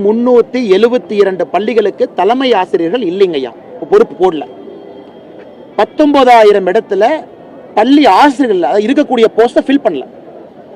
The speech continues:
So, பி டி மாஸ்டர்களை எடுக்க முயற்சி பண்றாங்க. பி டி மாஸ்டர் போ-, ஒரு குழந்தைக்கு பள்ளிக்கூடத்துல மிக முக்கியமானது பி டி மாஸ்டர். உடல் வலிமையா இருந்தா தான் இது எல்லாமே நடக்குங்கண்ணா.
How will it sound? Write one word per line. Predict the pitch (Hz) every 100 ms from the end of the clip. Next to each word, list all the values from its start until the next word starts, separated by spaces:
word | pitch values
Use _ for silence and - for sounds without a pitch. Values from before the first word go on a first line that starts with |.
| - - -
So, | - 214
பி | 262
டி | 302 302 254
மாஸ்டர்களை | 226 - 214 277
எடுக்க | 214 247 233
முயற்சி | 190 -
பண்றாங்க. | - - 143 143 196 - - - -
பி | 262
டி | 262 240
மாஸ்டர் | 196 - 240
போ-, | 175 170
ஒரு | 208 214
குழந்தைக்கு | 233 294 311 254 - 233 277
பள்ளிக்கூடத்துல | - 247 294 233 180 240
மிக | 233 220 285
முக்கியமானது | 262 233 214 180 240
பி | - 233
டி | 214
மாஸ்டர். | 156 - - - - - - - -
உடல் | 165 220 311
வலிமையா | 214 214 247 240 214
இருந்தா | 180 190 160
தான் | 240
இது | 262
எல்லாமே | 165 190 202
நடக்குங்கண்ணா. | 214 147 165 147 123